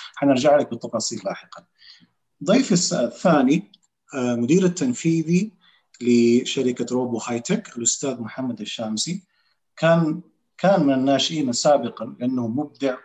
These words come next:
ومخترع وحائز على جوائز كثيرة. ومن مجا-، آه، مشو-، من مسيرته إنه شارك في World Skills سوزوكو ألفين وسبعة، حيث أبهر منافسيه ب، آه،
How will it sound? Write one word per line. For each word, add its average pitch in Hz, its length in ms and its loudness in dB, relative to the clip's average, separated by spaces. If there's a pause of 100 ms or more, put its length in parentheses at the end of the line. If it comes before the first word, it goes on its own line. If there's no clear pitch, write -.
ومخترع 135 600 -2 (320)
وحائز 127 360 0
على 120 160 0
جوائز 123 420 -2
كثيرة. 143 600 -2 (380)
ومن 139 440 0
مجا-، 131 200 -2
آه، 117 500 -2
مشو-، 123 360 -8
من 113 340 -6
مسيرته 156 720 0
إنه 123 520 -2 (220)
شارك 170 400 0
في 123 200 -6
World 160 200 -2
Skills - 580 -4
سوزوكو - 840 -2
ألفين 165 260 0
وسبعة، 196 500 0 (440)
حيث 160 300 -2
أبهر 147 420 -2
منافسيه 139 600 0
ب، 139 340 0 (520)
آه، 101 520 -8